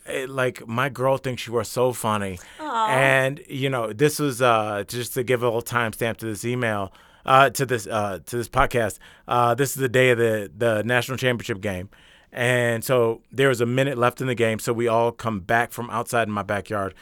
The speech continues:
Speaker 1: into the T V room. And Corinne comes back. Uh, Corinne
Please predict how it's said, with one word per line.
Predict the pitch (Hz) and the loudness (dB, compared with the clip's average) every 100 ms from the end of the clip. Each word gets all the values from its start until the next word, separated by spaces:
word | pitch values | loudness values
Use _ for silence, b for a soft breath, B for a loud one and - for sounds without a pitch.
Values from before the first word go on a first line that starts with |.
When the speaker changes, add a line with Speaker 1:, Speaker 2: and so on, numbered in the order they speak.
| B B - | B B -12
Speaker 1:
into | 113 107 104 | -8 -8 -8
the | 98 | -8
T | - 117 | -6 -4
V | 135 180 | -2 -2
room. | 107 87 - B B B _ | -4 -6 -10 B B B _
And | 120 123 123 123 120 120 | 0 2 2 0 -2 -4
Corinne | - 117 127 | -6 -4 -4
comes | 127 123 98 | -4 -6 -2
back. | 110 107 113 - - | 0 0 -2 -8 -8
Uh, | 117 113 | -6 -4
Corinne | 107 127 135 131 | -6 -4 -2 -2